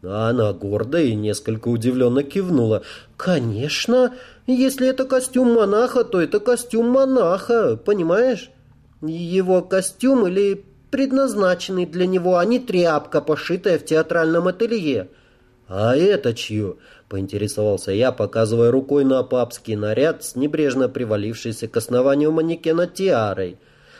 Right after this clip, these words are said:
«Принадлежала Пию девятому, великому греховоднику», — ответила она, рассыпав свой серебряный смех по каменным плитам мрачноватого зала.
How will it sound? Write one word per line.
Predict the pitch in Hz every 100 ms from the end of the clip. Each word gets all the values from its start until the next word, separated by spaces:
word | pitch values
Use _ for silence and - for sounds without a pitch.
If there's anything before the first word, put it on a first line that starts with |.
| _ -
«Принадлежала | 247 254 254 247 277 277 254 233 254
Пию | 254 240 226 240 254
девятому, | 254 277 240 170 190 240 233 147
великому | 131 226 214 165 165 233 254
греховоднику», — | 170 156 185 170 143 131 113 - 95 104
ответила | 110 110 107 104 101 104
она, | 110 170 202 - - -
рассыпав | 156 165 - 143 143 156 -
свой | - 143
серебряный | 139 147 127 110 110 101 101
смех | - 107 117 113
по | 110 107
каменным | - 107 107 117 123
плитам | 120 123 123 131 147
мрачноватого | 139 139 - 143 139 120 127 139 139
зала. | 113 95 90 82